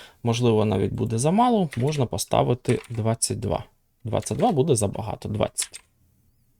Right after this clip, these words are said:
Для початку, потім, якщо що, ми це все можемо пофіксити, змінити. Зробимо відста-,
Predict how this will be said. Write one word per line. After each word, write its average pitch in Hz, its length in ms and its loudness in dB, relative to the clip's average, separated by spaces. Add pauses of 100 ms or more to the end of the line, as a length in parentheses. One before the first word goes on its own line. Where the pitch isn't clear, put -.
Для 117 140 2
початку, 131 460 2
потім, 131 340 2
якщо 110 280 0
що, 208 200 0
ми 147 180 2
це - 240 -2
все 107 300 -2
можемо 104 480 -2
пофіксити, - 600 -2
змінити. 104 500 0 (400)
Зробимо 156 540 6
відста-, 131 540 4